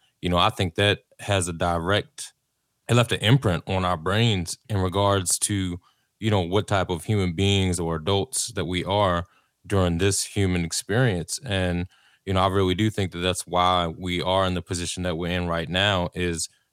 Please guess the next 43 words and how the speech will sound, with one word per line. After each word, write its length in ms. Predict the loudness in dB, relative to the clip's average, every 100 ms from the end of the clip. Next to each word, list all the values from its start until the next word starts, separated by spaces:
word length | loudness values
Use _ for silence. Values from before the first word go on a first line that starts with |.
| _
because 300 | -4 0 0
of 140 | -2 -6 0
all 340 | 2 4 2
of 80 | 2
those 380 | 0 0 -2 -6
behavior 420 | -6 -2 -2 -2
shaping 360 | -4 -4 -4 -2
institutions 720 | -2 -4 -6 -6 -4 -4 -2
that 200 | -2 0
was 340 | -2 -2 -4 -8 -18 _ _ -2
surrounding 560 | 0 2 2 2 2 2
us 300 | 0 -2 -6 _ _ -6
when 180 | -2 0
we 80 |
were 120 | 0 0
youth. 360 | 0 -2 -4 -4
And, 320 | -2 0 0
you 80 | 2
know, 160 | 2
also 500 | 4 2 2 2 0 0
our 120 | 2
neighborhood 480 | 4 4 4 4 2
too, 360 | 0 0 0 -4 _ _ -2
it 300 | -2 -2 -4
was, 360 | -2 0 0
like, 160 | -2 0
more 180 | 0 0
like 160 | 0 -2
a 80 |
village, 600 | 0 2 2 -2 -6 -10 -6
uh, 280 | -4 -2 -2
where 200 | -2 -2
we 140 | -4
grew 240 | -4 -2 0
up. 140 | -2
We 80 | -2
weren't 240 | 0 0 -2
just 220 | -6 -4
in 120 | -2
our 160 | -2 0
house. 360 | 0 0 -2
We 120 | -4
had 260 | -2 -2